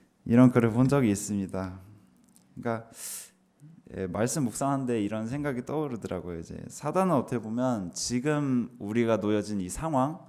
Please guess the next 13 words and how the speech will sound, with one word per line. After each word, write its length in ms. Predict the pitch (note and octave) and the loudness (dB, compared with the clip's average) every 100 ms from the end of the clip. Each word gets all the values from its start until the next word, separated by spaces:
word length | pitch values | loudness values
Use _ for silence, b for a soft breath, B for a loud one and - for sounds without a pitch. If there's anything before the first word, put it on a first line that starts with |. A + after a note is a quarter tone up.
| _ _ _ | _ _ _
환경, 480 | - E3+ F3+ C#3 G#2 | -12 -8 -2 0 0
그리고 220 | G2 G2+ | 0 -2
어려움 500 | F2 B2 C#3 A#2+ F2+ - B B B - | 0 4 4 4 0 -6 B B B -2
이런 220 | C3+ F#3+ | 2 2
것들을 320 | G3+ G3 C3+ | 2 0 0
이용을 800 | G#2 A#2 D#3 E3+ C#3+ B2 A2 - | 0 2 4 4 6 4 4 -2
하는 260 | C3 F3 D#3 | -4 -2 2
것 100 | F#2+ | 0
같아요. 420 | D#2+ G2+ F2 E2+ | 0 -4 -4 -6
그래서 240 | F#2+ F#2+ | -10 -8
이런 560 | G2+ G2+ A2 A#2+ A#2 A2+ | -6 -2 0 2 2 -2
어려움들을 680 | F2+ G2+ B2 B2+ B2 A2+ A2 | 0 4 6 6 4 2 0
이용해서 640 | G2 G#2 G#2 F#2+ B2 G2 | 0 -2 -2 -2 -2 -2